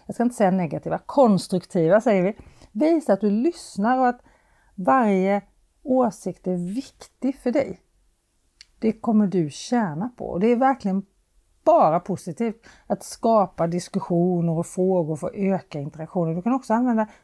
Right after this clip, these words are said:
undersökningar på Facebook. Det är en fantastisk f-, funktion som finns på många olika plattformar, men den kan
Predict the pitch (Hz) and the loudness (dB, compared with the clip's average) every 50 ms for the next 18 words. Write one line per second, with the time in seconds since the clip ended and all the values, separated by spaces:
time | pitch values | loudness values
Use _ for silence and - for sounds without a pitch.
0 | _ _ - - 311 285 262 214 165 160 165 - - 165 - - - - - 185 | _ _ 0 2 4 6 6 6 4 4 0 -2 -2 -4 -6 -6 -8 -10 -6 -4
1 | 190 226 240 - 247 269 240 220 - - 269 240 202 190 214 226 226 - 208 175 | -4 -4 -4 -4 -2 0 0 0 0 -2 -6 -4 -2 0 0 0 0 -2 -6 -6
2 | - - - - - - - 175 - - - - - - 208 240 269 - - _ | -6 -8 -18 -18 -10 -4 -4 -4 -4 -6 -18 -18 -10 -4 -4 -4 -4 -4 -10 _
3 | _ - - _ _ 240 240 - - - - - - 190 - - 247 226 - - | _ -20 -20 _ _ -20 -20 -20 -20 -20 -20 -20 -18 -12 -4 0 0 0 0 2
4 | 214 185 190 196 190 175 175 196 175 - - 170 160 160 165 160 165 - 269 269 | 0 2 2 2 0 0 0 0 -2 -2 -2 -2 0 0 0 2 2 2 0 2
5 | - 165 - 214 208 - - 175 156 165 180 - - - - - _ _ - 208 | -2 -2 -2 -2 -4 -4 -2 -4 -2 -2 -2 -4 -6 -20 -20 -20 _ _ 0 2
6 | 196 170 175 175 175 220 214 208 | 2 2 2 0 0 -2 -2 -4